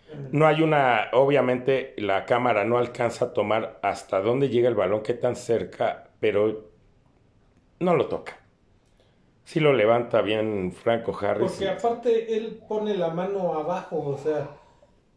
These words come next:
Speaker 1: pone la ba-, la mano entre el, el pasto y el balón. Entonces, obviamente ponle que roce el, el pasto, pero ya estando ahí la mano,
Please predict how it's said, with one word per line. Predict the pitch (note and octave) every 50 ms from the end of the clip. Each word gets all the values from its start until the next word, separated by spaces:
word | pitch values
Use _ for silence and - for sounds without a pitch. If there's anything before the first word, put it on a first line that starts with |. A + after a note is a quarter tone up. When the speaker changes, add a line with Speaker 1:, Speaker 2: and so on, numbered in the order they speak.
| _ _ _ _ _ _ _ - -
Speaker 1:
pone | C3+ E3+ F3 D#3 D#3 D#3
la | - D#3
ba-, | D3+ D#3+ E3 - -
la | E3+ D#3+ D#3 D3+
mano | D3+ D#3+ E3+ F3 F#3 F#3 G3 G#3 G#3 G#3 -
entre | F3+ D#3+ D3+ C#3+ C#3 C#3 - C#3 C#3 C#3 C#3 C#3
el, | C3+ C3+ C3+ C3+ C3 C3 C3 C3 C3 C3 C3 C3 C3 C3+ - - -
el | D#3+ C#3 C#3
pasto | - - E3 E3 E3 - - G#3 G3 F#3+ E3
y | C#3+ C3+
el | C3 A#2+
balón. | A#2+ B2+ C3+ E3 G#3 G#3+ F#3+ C#3+ C3+
Entonces, | C3 B2 - D#3+ D3+ - D#3+ D3 - - - _ _ _ _ _ _ _ _ _ _ _ _ _ _ _ _ _ _ _ _
obviamente | - F3 F3 G3 G3 F#3+ F#3 F#3 F#3 - F#3+ F3
ponle | - - G3 G3 G#3 G#3+ A3 -
que | - E3 D3+
roce | C#3+ C#3+ D#3 E3+ F3 E3+ - F#3+ F3+ E3 D3+ C#3 C3+
el, | C3 C3 B2+ C3 D3 -
el | D#3+ D3 C3+ B2+ B2+ B2+ B2+ B2+ - -
pasto, | - D#3+ D#3+ D#3+ - - - F#3+ G#3 - - - _ _ _ _ _ _ _ _ _ _ _ _ _ _
pero | - C#3 C3+ C#3
ya | D#3+ G3
estando | G3 - - A#3 A#3 A#3 A#3
ahí | A3 G#3+
la | A3+ A3 G#3
mano, | F3+ F#3+ G3 G3 G3 G#3+ A3+ B3 B3 -